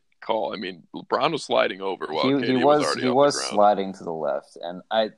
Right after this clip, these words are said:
Speaker 2: the thing they were talking about was whether was he, he was in a legal, like, defensive position, which I didn't really understand that part, but, I mean,
Speaker 1: Uh, it's not like K D, like, elbowed him or anything or
Speaker 2: No.
Speaker 1: bulldozed him over.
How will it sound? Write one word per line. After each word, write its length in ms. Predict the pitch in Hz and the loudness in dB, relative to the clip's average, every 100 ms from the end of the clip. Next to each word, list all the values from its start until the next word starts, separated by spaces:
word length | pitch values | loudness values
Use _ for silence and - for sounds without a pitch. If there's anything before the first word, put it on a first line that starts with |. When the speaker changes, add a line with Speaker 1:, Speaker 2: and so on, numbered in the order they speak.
| _ _ _ _ _ _ _ | _ _ _ _ _ _ _
Speaker 2:
the 100 | 123 | -12
thing 280 | - 165 185 | -8 -6 -2
they 100 | 180 | 0
were 160 | 127 | 0
talking 460 | 104 - 107 151 160 | -2 -2 -2 -2 -8
about 240 | 156 175 | -8 -4
was 540 | 185 107 95 82 - - _ | -2 0 0 -2 -12 -20 _
whether 300 | 107 104 113 | -2 2 2
was 200 | 98 92 | 0 -2
he, 400 | 107 101 98 92 _ _ | -2 0 -2 -4 _ _
he 160 | - 104 | -6 -2
was 180 | 101 104 | -2 -2
in 100 | 98 | -4
a 80 | |
legal, 520 | 85 90 95 101 98 95 _ | -2 -2 0 0 0 -6 _
like, 200 | 95 85 | -8 -6
defensive 600 | 92 - 87 90 - 87 - | -8 0 2 2 -4 -10 -10
position, 600 | 82 82 - 107 117 117 _ | -6 -6 -4 -4 -6 -10 _
which 180 | 87 87 | -8 2
I 80 | 95 | 2
didn't 160 | 98 98 | 2 0
really 160 | 95 | -4
understand 540 | 95 90 - 92 95 95 | -4 -6 -6 -4 -2 0
that 180 | 95 - | -2 0
part, 300 | 104 104 - - | 0 0 -4 -10
but, 100 | - | -4
I 80 | 85 | -4
mean, 360 | 85 85 80 - _ _ _ _ _ _ _ - - | -4 -6 -8 -10 _ _ _ _ _ _ _ -20 -16
Speaker 1:
Uh, 400 | - 76 78 73 - | -12 -10 -10 -12 -6
it's 360 | - 127 143 - | -2 2 0 0
not 140 | 214 | -2
like 160 | 170 123 | -2 -4
K 160 | 139 | -8
D, 160 | 123 120 | -6 -4
like, 200 | 92 85 _ _ - | -4 -6 _ _ -8
elbowed 420 | 120 113 110 92 | -4 -4 -4 -10
him 160 | 85 85 | -12 -12
or 100 | 87 | -10
anything 380 | 80 - 95 | -10 -12 -10
or 40 | 92 | -2
Speaker 2:
No. 140 | 85 | 0
Speaker 1:
bulldozed 460 | 76 82 98 95 - | 2 2 2 -2 -4
him 140 | 71 | -4
over. 420 | 73 82 69 123 | -4 -4 -6 -8